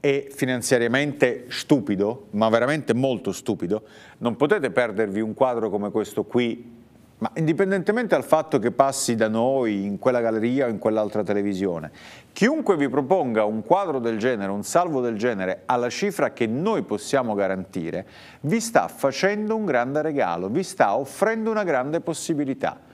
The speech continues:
E allora poi, se si perde un quadro del genere, non si può dire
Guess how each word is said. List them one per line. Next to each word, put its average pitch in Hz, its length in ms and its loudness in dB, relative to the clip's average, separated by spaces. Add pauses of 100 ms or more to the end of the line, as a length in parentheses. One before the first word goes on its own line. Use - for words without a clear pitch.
(400)
E 131 120 4
allora 156 260 0
poi, 131 380 0
se - 160 0
si 107 140 -4
perde 113 440 0
un 143 200 0
quadro 147 340 0
del 120 180 0
genere, 143 600 0
non 156 260 -2
si - 160 -4
può 113 500 0
dire 110 580 0